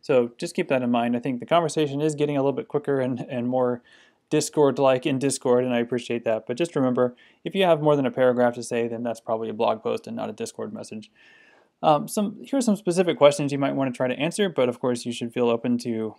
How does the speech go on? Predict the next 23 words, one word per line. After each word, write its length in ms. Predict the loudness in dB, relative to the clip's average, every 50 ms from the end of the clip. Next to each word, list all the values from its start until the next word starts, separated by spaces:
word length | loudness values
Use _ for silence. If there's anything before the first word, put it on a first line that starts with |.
| _ _ _
discussing 400 | -16 -6 -4 -4 -4 -2 -2 0
anything 300 | 0 0 0 0 0 0
that 80 | 0 -2
occurs 280 | 0 0 0 -2 -2 -4
to 80 | -4
you. 200 | -4 -4 -6 -8 _ _ _ -20 -20 _ _ -2
Uh, 220 | 0 0 2 0 -2
the 140 | -6 -8
big 200 | -2 -2 -2 2
question, 300 | 4 2 2 2 2 -2
I 80 | -2 0
guess, 320 | 2 4 4 4 4 4
is 120 | -2 -2 -2 -2
what 140 | 0 0
do 40 | 2
we 100 | 2 2
do 140 | 4 4 2
with 140 | 2 2 2
Mike 180 | 0 0 2
Daisey 260 | 2 0 0 0 -2 -4
and 80 | -2 -4
his 100 | -4 -4
story? 460 | -2 -4 -2 -2 -2 -4 -6 -8 -14